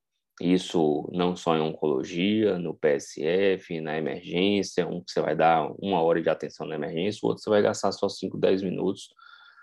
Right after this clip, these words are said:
é, porque não vai dar pra dar uma hora pra todo mundo, é, na emergência que tá lotada, não vai dar pra ficar conversando duzentas horas no P S F,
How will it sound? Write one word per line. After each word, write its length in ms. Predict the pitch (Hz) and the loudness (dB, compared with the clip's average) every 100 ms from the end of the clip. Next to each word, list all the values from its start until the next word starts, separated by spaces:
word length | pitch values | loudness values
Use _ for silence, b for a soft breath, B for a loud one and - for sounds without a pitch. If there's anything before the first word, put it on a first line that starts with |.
| B _ | B _
é, 800 | - 90 90 87 87 85 82 80 - | 2 6 6 8 6 6 4 2 0
porque 240 | 95 95 | 0 2
não 100 | 98 | 4
vai 140 | 101 | 4
dar 160 | 95 92 | 6 4
pra 100 | 90 | 4
dar 140 | 85 | 0
uma 100 | 87 | 0
hora 180 | 82 85 | 0 -2
pra 120 | - | -4
todo 340 | 78 101 107 92 | -4 -2 0 -2
mundo, 500 | 87 95 101 90 - _ - | -2 -2 -2 -4 -10 _ -10
é, 240 | - - | -4 -4
na 140 | - 85 | -2 -2
emergência 520 | 80 82 - 80 - | -2 -4 -4 -6 -8
que 80 | - | -6
tá 80 | - | -2
lotada, 600 | - - 95 98 98 95 | -2 2 4 6 4 0
não 140 | 92 | -2
vai 160 | 90 85 | -2 -2
dar 100 | 87 | -6
pra 140 | - | -8
ficar 160 | - 80 | -6 -6
conversando 560 | - 87 - 80 80 | -2 -4 -4 -6 -6
duzentas 560 | 62 82 82 87 90 73 | -6 -6 -4 -2 -4 0
horas 260 | 80 85 80 | 2 2 -2
no 100 | - | -6
P 100 | 76 | -6
S 260 | 78 - | -4 0
F, 200 | 73 - | 0 -2